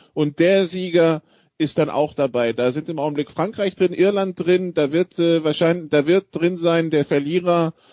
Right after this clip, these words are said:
vom Finale höchstwahrscheinlich zwischen Australien und Samoa im, im Ozeanienraum. Und ich denk mal, Jan,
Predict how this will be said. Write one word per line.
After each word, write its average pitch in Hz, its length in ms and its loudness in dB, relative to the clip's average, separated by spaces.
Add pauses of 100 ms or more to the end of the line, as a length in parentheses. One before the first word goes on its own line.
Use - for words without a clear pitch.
(140)
vom 160 240 -2
Finale 156 480 0
höchstwahrscheinlich 151 600 -2
zwischen 143 280 -8
Australien 139 520 0
und 139 100 -2
Samoa 135 600 2
im, 131 320 0
im 127 220 -4
Ozeanienraum. 139 800 0
Und 139 120 -8
ich 127 100 -10
denk 151 220 -2
mal, 160 120 -2
Jan, 151 360 -2